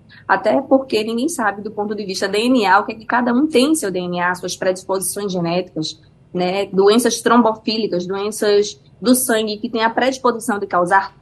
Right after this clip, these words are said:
trombos, né? E que foi um tipo, um dos tipos de doenças que o covid trouxe, o covid ou leve ou complicado trouxe, que é exatamente esse,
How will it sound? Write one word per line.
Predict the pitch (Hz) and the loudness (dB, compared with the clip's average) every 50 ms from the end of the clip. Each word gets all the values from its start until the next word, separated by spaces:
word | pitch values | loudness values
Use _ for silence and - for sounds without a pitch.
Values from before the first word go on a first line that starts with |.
| _ - | _ 0
trombos, | 214 202 208 208 214 214 196 175 160 151 156 - - - _ _ - _ - _ | 4 4 6 6 4 2 0 -2 -2 -2 -2 -4 -8 -16 _ _ -20 _ -16 _
né? | - 185 180 180 190 196 196 | -6 -4 -4 -2 -2 0 -2
E | 208 | -2
que | 175 - - 208 208 208 214 208 208 202 202 196 196 190 180 - - _ | -4 -6 -8 -6 -6 -6 -6 -6 -6 -8 -8 -8 -8 -8 -8 -10 -8 _
foi | - 208 202 214 | 0 0 0 0
um | 220 220 | -2 -2
tipo, | - 254 247 247 247 247 240 - - | 0 2 2 2 2 0 -8 -6 -2
um | 220 254 302 294 | 2 2 4 4
dos | 254 277 269 - | 4 2 0 0
tipos | - 240 240 247 240 - | -4 -6 -6 -6 -8 -10
de | - 208 | -10 -6
doenças | 208 220 202 196 202 196 214 208 - | -2 -2 0 0 -2 -4 -8 -6 -4
que | - | -4
o | 214 | -2
covid | 208 - 226 220 208 208 220 240 233 254 | 0 2 0 0 0 0 0 2 2 0
trouxe, | 247 - - 202 196 185 180 185 190 185 - - 185 175 - - _ - | -2 -2 0 2 4 4 4 4 2 0 -4 -6 -8 -8 -10 -16 _ -12
o | - | -4
covid | - 208 202 196 202 202 190 190 190 | 0 0 0 2 0 -2 -2 -2 0
ou | 208 226 226 | 0 2 2
leve | 208 185 190 202 202 202 | 4 4 4 2 2 -2
ou | 190 | -4
complicado | 185 202 196 - - - - 185 170 165 170 170 | -8 -8 -10 -10 -10 -6 -4 -4 -4 -2 -4 -6
trouxe, | - 180 185 208 226 247 - - | -4 -2 0 0 0 -2 -4 -6
que | 220 | -8
é | 202 | -6
exatamente | 202 208 226 - 247 254 233 220 214 214 226 | -4 -2 -2 0 0 0 -2 -2 -4 -6 -6
esse, | 220 220 - 233 233 240 - | -6 -6 -6 -6 -6 -8 -8